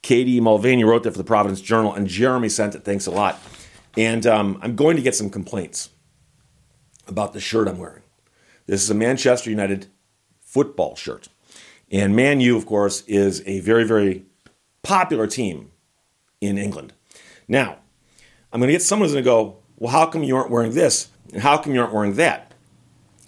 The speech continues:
What I'm getting at here is, for those of you who don't know, there are rivalries among these different football clubs. Kind of like if I came on here and wore a New York Yankees shirt,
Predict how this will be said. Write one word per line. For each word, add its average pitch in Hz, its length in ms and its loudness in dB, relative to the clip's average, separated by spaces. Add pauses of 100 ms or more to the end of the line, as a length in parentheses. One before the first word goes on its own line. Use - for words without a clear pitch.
What 117 120 -4
I'm 113 100 -2
getting 156 320 2
at 117 140 -4
here 98 380 -4
is, 104 160 0
for 117 100 -2
those 123 180 4
of 107 80 -8
you 117 60 -2
who 113 60 -2
don't 101 200 2
know, 95 380 -4 (340)
there 110 140 4
are 139 100 4
rivalries 131 640 0
among 113 320 2
these 117 160 0
different 110 260 0
football 95 360 -2
clubs. - 320 -10 (500)
Kind 202 340 2
of 139 120 2
like 90 400 -6
if 117 100 0
I 120 100 2
came 165 320 0
on 123 180 -2
here 113 380 2
and 110 200 0
wore 110 320 4
a 101 380 -2 (1080)
New 127 260 2
York 117 440 2
Yankees 101 640 -2 (420)
shirt, - 380 -2